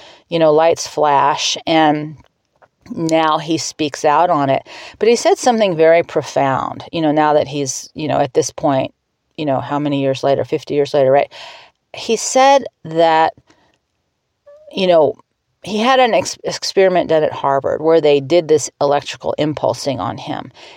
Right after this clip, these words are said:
And after that, for the first time, he had this really intense emotional experience. And he was in conflict about whether he wanted that or not, because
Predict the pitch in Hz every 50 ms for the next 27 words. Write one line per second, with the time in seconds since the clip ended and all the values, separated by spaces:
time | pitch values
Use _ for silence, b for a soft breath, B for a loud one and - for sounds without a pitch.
0 | B B - 170 - - - 180 185 196 226 240 240 - - 240 233 226 196 165
1 | 156 147 139 139 131 127 131 139 147 - - - 175 156 156 147 - - - -
2 | 220 226 247 247 - - - - - - - - - - 233 233 220 190 156 143
3 | 131 120 110 - 165 - _ b b b b b b b b b - - 214 214
4 | 202 190 185 175 165 165 165 - - - 175 175 185 190 - - 170 165 - -
5 | - 160 165 160 - - 160 151 135 131 131 - - 170 160 156 101 - - -
6 | - 214 240 294 311 220 147 92 95 - - - - 208 185 196 190 202 202 196
7 | 196 190 170 180 175 160 139 - - - - 220 233 254 240 - - - 160 -
8 | - 175 160 165 117 90 165 165 160 160 156 165 170 156 156 160 170 175 175 175
9 | 156 143 135 139 139 143 143 156 170 170 160 139 120 160 151 - - 165 156 147
10 | -